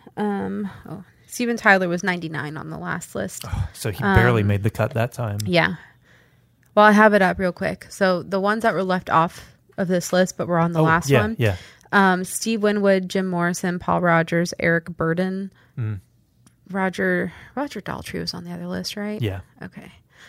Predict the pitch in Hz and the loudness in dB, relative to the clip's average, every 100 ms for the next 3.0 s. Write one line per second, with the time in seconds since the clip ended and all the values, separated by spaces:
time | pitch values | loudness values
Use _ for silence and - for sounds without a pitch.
0 | - 214 214 180 165 165 - 190 190 - | -8 -6 -6 -8 -10 -10 -10 -10 -10 -14
1 | 202 190 208 214 185 - - _ _ _ | -16 -16 -16 -16 -16 -18 -20 _ _ _
2 | _ _ _ - - - - - 175 - | _ _ _ -18 -16 -14 -16 -16 -16 -16